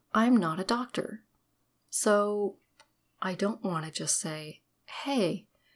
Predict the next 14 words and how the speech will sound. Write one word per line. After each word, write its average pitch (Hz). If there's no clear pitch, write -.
you 208
know, 202
what 208
about 220
this 190
thing 190
that 156
we 160
may 165
have 160
missed 156
all 156
my 160
life? 170